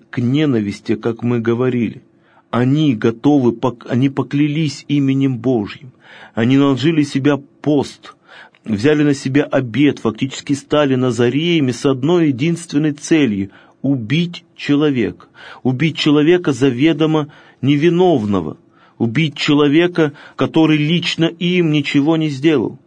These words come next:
убить его, как они думают, только ради Бога. Воистину, иудеи стали засохшей смоковницей, по слову Иисуса Христа, что они идут на такие совершенно безрассудные действия во имя Божье,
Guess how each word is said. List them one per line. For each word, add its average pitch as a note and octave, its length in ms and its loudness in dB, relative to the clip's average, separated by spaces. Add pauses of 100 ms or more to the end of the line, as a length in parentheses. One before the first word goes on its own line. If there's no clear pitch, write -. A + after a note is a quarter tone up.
(220)
убить D#3+ 400 0
его, D3+ 180 2
как C#3+ 320 -2
они F3 260 2
думают, B2 600 0
только C#3+ 380 0
ради C3+ 260 0
Бога. B2 460 -2 (420)
Воистину, A#2 680 0 (340)
иудеи A#2 480 2
стали A2 340 -2
засохшей A2 540 -4
смоковницей, A2 840 -4 (400)
по A2+ 100 -2
слову A2+ 400 0
Иисуса A#2 360 -6
Христа, C3 560 -2 (260)
что C3+ 300 2
они C#3+ 280 2
идут C#3+ 480 -2
на A2+ 80 -2
такие B2+ 380 0
совершенно C3 640 0 (240)
безрассудные A#2+ 1200 -2
действия B2 540 -2
во A#2 120 0
имя A#2 300 -2
Божье, A#2 560 -2